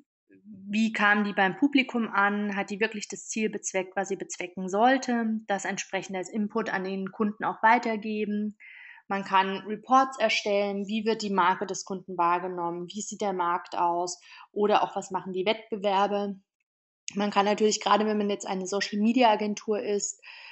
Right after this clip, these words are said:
ähm, die Ergebnisse aus dem Monitoring auch für Community-Management nutzen,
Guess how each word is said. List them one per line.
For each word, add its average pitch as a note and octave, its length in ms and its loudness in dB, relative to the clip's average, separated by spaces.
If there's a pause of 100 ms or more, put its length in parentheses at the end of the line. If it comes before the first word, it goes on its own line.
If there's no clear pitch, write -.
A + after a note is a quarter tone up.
(200)
ähm, F#3+ 600 -4 (200)
die G#3 220 0
Ergebnisse G3+ 500 0
aus G3 120 -6
dem G3+ 120 -4
Monitoring G3 460 -2
auch F#3 180 -8
für F#3+ 80 -10
Community-Management A#3 1200 -2
nutzen, G#3 760 -6